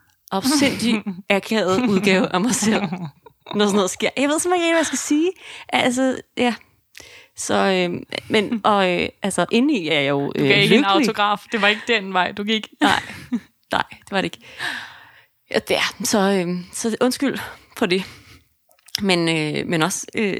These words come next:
Speaker 1: en meget vild følelse.
Speaker 2: Mhm.
Speaker 1: Og, og jeg kan også se, efter at komme tilbage, at sådan, altså, mængden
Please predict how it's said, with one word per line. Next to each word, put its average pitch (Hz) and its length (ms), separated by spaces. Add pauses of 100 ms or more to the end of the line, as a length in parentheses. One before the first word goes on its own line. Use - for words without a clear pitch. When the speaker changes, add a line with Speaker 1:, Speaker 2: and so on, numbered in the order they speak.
(140)
Speaker 1:
en 185 80
meget 208 260
vild 214 160
følelse. 196 400 (260)
Speaker 2:
Mhm. 233 160 (200)
Speaker 1:
Og, 202 100 (200)
og 190 60
jeg 185 100
kan 190 100
også - 300 (220)
se, - 180
efter 214 240
at 185 60
komme 180 140
tilbage, 180 380 (120)
at - 120
sådan, 165 380 (920)
altså, - 160
mængden 208 460